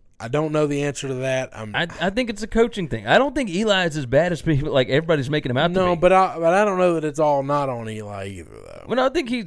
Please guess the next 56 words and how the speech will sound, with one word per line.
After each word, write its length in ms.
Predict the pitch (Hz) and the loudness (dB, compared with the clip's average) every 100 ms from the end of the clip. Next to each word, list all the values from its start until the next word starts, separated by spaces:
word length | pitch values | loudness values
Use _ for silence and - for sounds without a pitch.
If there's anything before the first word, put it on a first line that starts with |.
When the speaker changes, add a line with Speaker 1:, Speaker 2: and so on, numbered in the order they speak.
| 127 | -4
Speaker 2:
I 120 | 160 | -4
think 180 | 214 175 | -4 -4
he 100 | 185 | -4
makes 240 | 170 160 | -4 -4
some 180 | 143 120 | -6 -4
pretty 360 | 170 151 123 110 | -2 -2 -2 -4
questionable, 840 | - 151 127 131 110 107 101 - _ - | -4 -4 -4 -6 -4 -4 -4 -10 _ -12
but 160 | 104 107 | -6 0
not 160 | 123 | 0
even 120 | 117 101 | 0 0
question, 300 | 117 101 110 | -2 -2 -8
just 180 | 120 107 | -6 0
bad 260 | 117 123 | 2 2
decisions 580 | 104 107 147 107 92 - - - - | 0 -2 -2 -4 -12 -16 -20 -20 -10
from 140 | 123 | -2
time 160 | 123 113 | 0 0
to 60 | 104 | -2
time. 260 | 98 101 | -8 -6
But 180 | 110 - - - - - - - _ _ _ - | -6 -6 -10 -14 -16 -20 -20 -20 _ _ _ -6
either 240 | 175 202 147 | 0 2 6
way, 300 | 135 107 87 - - | 6 4 -2 -6 2
uh, 380 | 127 127 127 123 - - | 4 4 2 0 -8 -20
who, 400 | - - 156 220 | -6 2 2 2
who'd 160 | 156 202 | -2 -6
you 60 | 214 | -8
get 120 | 214 | -8
at 60 | 190 | -6
twenty-eight? 420 | 226 220 208 - - _ - | -2 -2 -2 -8 -18 _ -6
Speaker 1:
Twenty-eight 320 | - 165 143 | 0 2 0
and 140 | 123 95 | -4 -8
forty-niners. 720 | 123 107 82 - - - - | -10 -10 -12 -16 -20 -20 -4
Speaker 2:
Forty-niners. 520 | 208 180 131 104 98 | -4 0 0 0 -2
Okay, 140 | 143 - | -2 0
Speaker 1:
I've 80 | 127 | 2
Speaker 2:
so 80 | |
we 40 | - | 4
Speaker 1:
got 60 | - | 6
Speaker 2:
got 60 | - | 4
Speaker 1:
'em 20 | |
Speaker 2:
the 40 | |
Speaker 1:
there. 60 | 202 | 4
Speaker 2:
same 260 | - 185 156 | 0 0 4
Speaker 1:
No, 40 | |
Speaker 2:
bottom 220 | 139 147 | 4 4
Speaker 1:
we've 100 | 160 | 4
Speaker 2:
five. 120 | 143 | 6
Speaker 1:
got 200 | 123 - | 8 6
Speaker 2:
It's 100 | 113 | 4
just 160 | 120 123 | 0 4
Speaker 1:
all 220 | 165 202 | 8 8
the 60 | 196 | 6
Speaker 2:
different 40 | |
Speaker 1:
same 140 | - 170 | 2 0
Speaker 2:
order. 100 | 160 | 0
Speaker 1:
bottom 260 | 147 143 135 | -2 -2 -6
five, 460 | 127 120 113 - | -6 -4 -6 -10